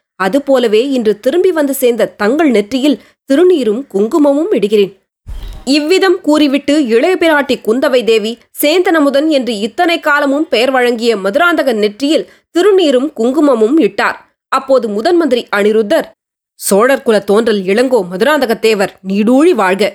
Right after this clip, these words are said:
என்று ஆசி கூறினார். "வாழ்க, வாழ்க" என்று ஆழ்வார்க்கடியான் நம்பி எதிரொலி செய்தான். குந்தவை முதலில் பேச ஆரம்பித்த போது அருள்மொழிவர்மர் உள்ளத்தில் வியப்புதான் அதிகமாக இருந்தது.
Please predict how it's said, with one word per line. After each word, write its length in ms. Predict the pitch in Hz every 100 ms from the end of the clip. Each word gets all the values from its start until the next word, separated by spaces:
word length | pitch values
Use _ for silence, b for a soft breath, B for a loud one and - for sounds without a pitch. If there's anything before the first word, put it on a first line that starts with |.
| _ _
என்று 320 | - 330 277 -
ஆசி 340 | 240 302 - 339
கூறினார். 480 | 208 208 214 196 - _ _ _ _ _ _
"வாழ்க, 380 | 190 214 262 254
வாழ்க" 300 | 247 294 285 - - _ _ -
என்று 320 | 311 247 -
ஆழ்வார்க்கடியான் 760 | - 269 381 381 - 277 269 247
நம்பி 420 | 226 226 196 285
எதிரொலி 340 | 214 262 277
செய்தான். 440 | 214 202 190 170 - _ _ _ _ _ _
குந்தவை 460 | 330 359 381 330 320
முதலில் 440 | 247 240 349 359
பேச 280 | - 262 269
ஆரம்பித்த 520 | 240 220 269 247 240
போது 260 | 220 240 226 254 _ -
அருள்மொழிவர்மர் 640 | 254 381 381 320 285 262 240
உள்ளத்தில் 560 | 214 247 277 277 233
வியப்புதான் 600 | 175 214 359 - 262 254 -
அதிகமாக 560 | 208 247 269 269 302
இருந்தது. 440 | 311 190 220 214